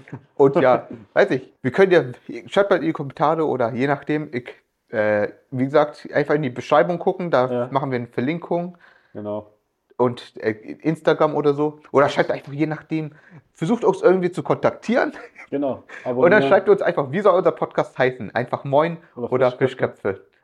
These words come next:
Speaker 1: Oder
Speaker 2: Wobei,
Speaker 1: einfach
Speaker 2: lass mal einfach Moin, weil ich, das
Speaker 1: Moin.
Speaker 2: wird so viel anstrengend wieder die ganze, weil ich
Speaker 1: Ja.
Speaker 2: muss dann wieder alles ändern.
Speaker 1: Genau. Lass es so stehen, einfach Moin und
Speaker 2: Einfach Moin, genau. Also vergisst das, was ich gesagt habe. Also haut rein.
Speaker 1: abonniert uns, gebt uns ein Like da, kommentiert gerne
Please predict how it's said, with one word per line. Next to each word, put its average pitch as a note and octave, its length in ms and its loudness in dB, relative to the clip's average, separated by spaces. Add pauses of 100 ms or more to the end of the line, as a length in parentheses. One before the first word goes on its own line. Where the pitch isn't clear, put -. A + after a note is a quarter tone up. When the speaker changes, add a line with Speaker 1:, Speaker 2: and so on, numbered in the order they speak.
(160)
Speaker 1:
Oder A2+ 140 -6
Speaker 2:
Wobei, E3+ 260 6
Speaker 1:
einfach D#3+ 160 2
Speaker 2:
lass C#3+ 280 0
mal - 80 -2
einfach C3 240 0
Moin, B2+ 280 2
weil A2+ 160 6
ich, A#2 180 -8
das A2 160 -2
Speaker 1:
Moin. G#2+ 100 -10
Speaker 2:
wird A#2 140 -6
so C3+ 80 -12
viel B2+ 120 -2
anstrengend B2+ 580 -4
wieder A#2 160 -6
die A#2 160 -14
ganze, A#2+ 340 -4 (300)
weil A#2 120 -2
ich A2 40 -6
Speaker 1:
Ja. B2 60 -8
Speaker 2:
muss B2 140 -10
dann A#2+ 200 -6
wieder A2 260 -4
alles A#2 340 -8
ändern. B2+ 540 -4
Speaker 1:
Genau. G2 380 -10 (160)
Lass B2 200 -2
es B2+ 100 -16
so C3 160 0
stehen, C3 260 -6
einfach A2 280 -8
Moin C3+ 360 -2
und A#2+ 160 -8
Speaker 2:
Einfach A#2+ 300 0
Moin, A2 200 -2
genau. B2 200 2
Also B2 200 2
vergisst C3+ 340 -6
das, C3 140 -4
was B2 100 -12
ich - 80 -20
gesagt A#2 280 -4
habe. - 160 -8
Also B2 220 0
haut C#3 200 4
rein. C3 160 4
Speaker 1:
abonniert - 220 -6
uns, C#3+ 420 -10 (160)
gebt C3 180 -12
uns C#3 140 -10
ein A#2+ 160 -10
Like C#3+ 280 -4
da, C3 380 0 (140)
kommentiert C3+ 480 -6
gerne C3 420 -4